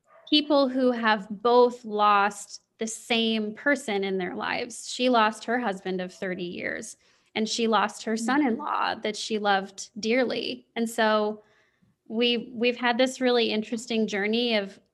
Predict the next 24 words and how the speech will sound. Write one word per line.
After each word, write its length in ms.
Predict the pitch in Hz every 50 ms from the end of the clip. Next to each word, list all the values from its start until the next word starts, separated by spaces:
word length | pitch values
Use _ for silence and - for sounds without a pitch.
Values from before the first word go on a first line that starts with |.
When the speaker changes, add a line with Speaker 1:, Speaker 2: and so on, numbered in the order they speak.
| _ -
Speaker 1:
intergenerational 1120 | 226 226 220 220 220 208 - 214 208 208 196 202 190 196 208 - - 233 208 196 196 190 185
grief 540 | - 190 190 202 254 - - - - - _ _ _ _
and 480 | - 220 226 226 220 220 220 214 - - - _ _ _ _ _ _ _ _ -
reconciling 1160 | 208 220 214 220 220 226 226 226 226 - 220 214 214 208 208 208 196 196 202 196 196 - 214 -
what 180 | - 208 202 202
that 180 | 196 190 -
means 500 | - 202 190 185 185 190 208 220 220 -
to 540 | - - - 214 196 180 180 175 202 196 190 -
both 200 | - 190 196 196
of 120 | - 226 214
us 320 | 247 247 262 254 254 -
and, 360 | - 214 208 208 208 208 - - _ _ _ _ _ _ _ _ _ _ _ -
and 160 | 240 240 240
letting 340 | 233 240 240 240 240 240 240
our 220 | 226 214 214 214
relationship 800 | 208 208 202 196 202 196 226 220 - 240 226 220 - 220 202 196 202
evolve 540 | 202 202 196 190 190 202 190 202 208 202
in 420 | 208 196 196 190 196 196 190 190 - - _ _ _ _ _ _
a 60 | - 220
natural 720 | 220 208 196 196 208 202 - - 214 208 196 190 185 185
way 460 | 190 185 180 185 180 180 170 170 175 -
because 360 | 185 185 - - - 214 -
of 120 | 220 -
it. 260 | 82 - 90 - -